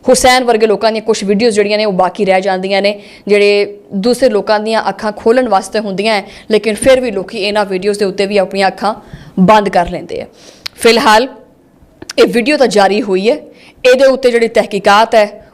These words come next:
ਉਹ ਦੇਖਣੀ ਪਏਗੀ ਕਿ ਆਇਆ ਕਿ ਉਹ ਦਰੁਸਤ ਹੈ ਜਾਂ ਨਹੀਂ ਦਰੁਸਤ। ਲੇਕਿਨ ਮੈਂ ਚਾਹਾਂਗੀ ਕਿ ਅਗਰ ਉਸ, ਉਹ ਚੀਜ਼ਾਂ ਦਰੁਸਤ ਨੇ ਜਿਹੜੀਆਂ ਹੁਸੈਨ ਵੱਲੋਂ ਕਹੀਆਂ ਗਈਆਂ ਨੇ,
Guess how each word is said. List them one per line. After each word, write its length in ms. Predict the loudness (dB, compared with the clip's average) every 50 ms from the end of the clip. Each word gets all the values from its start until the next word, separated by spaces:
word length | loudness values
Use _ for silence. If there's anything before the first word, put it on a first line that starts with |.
| _ _ _ _
ਉਹ 120 | 2 2 4
ਦੇਖਣੀ 340 | 4 2 2 0 -2 -4 0
ਪਏਗੀ 260 | 2 2 2 2 0
ਕਿ 100 | -2 0
ਆਇਆ 260 | 2 4 4 4 4
ਕਿ 120 | 2 2
ਉਹ 40 | 0
ਦਰੁਸਤ 340 | 0 0 -4 -4 -2 0 2
ਹੈ 60 | 2
ਜਾਂ 100 | 2 2
ਨਹੀਂ 260 | 0 -2 -2 -4 -6
ਦਰੁਸਤ। 300 | -6 -6 -10 -10 -12 -14 -14 -20 -20 -20 -8 -4
ਲੇਕਿਨ 220 | -2 -2 0 0 0
ਮੈਂ 180 | 2 2 2
ਚਾਹਾਂਗੀ 420 | 2 2 2 2 2 2 0 -2 -2
ਕਿ 180 | -2 0 0
ਅਗਰ 160 | 0 0 0 -2
ਉਸ, 300 | -2 -2 -6 -12 -18 -20 _ _ _ -4
ਉਹ 60 | -2
ਚੀਜ਼ਾਂ 300 | 0 0 2 2 2 2
ਦਰੁਸਤ 360 | 2 2 0 0 0 -2 -4
ਨੇ 140 | -4 -2 -2
ਜਿਹੜੀਆਂ 260 | -2 -2 -2 -2 -2
ਹੁਸੈਨ 340 | -4 -4 -2 -2 0 0 0
ਵੱਲੋਂ 200 | 0 -2 0 0
ਕਹੀਆਂ 280 | 0 0 2 2 0
ਗਈਆਂ 240 | 0 -2 -2 -4 -4
ਨੇ, 160 | -4 -6 -8